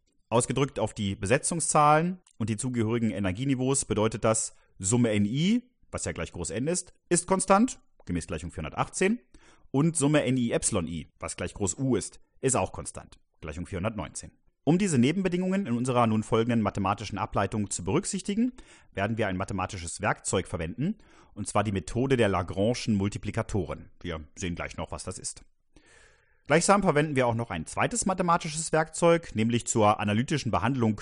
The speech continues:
der Fakultäten, die in Gleichung vierhundertsiebzehn auftauchen. Dafür verwenden wir die Stirling-Näherung. Und was wir jetzt also nun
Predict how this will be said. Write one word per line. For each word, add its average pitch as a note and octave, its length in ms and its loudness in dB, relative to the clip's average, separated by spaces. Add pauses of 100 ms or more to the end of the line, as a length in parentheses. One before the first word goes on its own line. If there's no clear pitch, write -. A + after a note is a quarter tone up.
der G#2+ 140 2
Fakultäten, A#2 800 4 (100)
die F#2 100 -2
in F2 80 -2
Gleichung E2+ 300 -4
vierhundertsiebzehn F2 640 -4
auftauchen. D2+ 520 -8 (760)
Dafür F#2+ 220 -4
verwenden G2+ 340 -2
wir G#2 80 -2
die G#2 260 -4
Stirling-Näherung. F2 880 0 (300)
Und G3+ 180 4
was A#2+ 160 4
wir B2+ 80 2
jetzt A2 220 0
also F2+ 160 -2
nun F#2+ 220 0